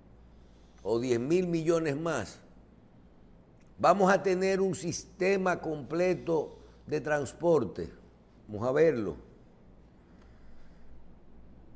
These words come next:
Vamos a corregir las fallas del sector eléctrico.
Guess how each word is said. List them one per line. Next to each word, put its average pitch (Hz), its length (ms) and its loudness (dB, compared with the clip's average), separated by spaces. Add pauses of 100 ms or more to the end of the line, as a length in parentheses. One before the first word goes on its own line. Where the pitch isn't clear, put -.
(920)
Vamos 190 360 8
a 202 120 0
corregir 180 640 4
las 170 240 4
fallas 180 400 4
del 165 120 -2
sector 160 400 -4
eléctrico. 139 580 -2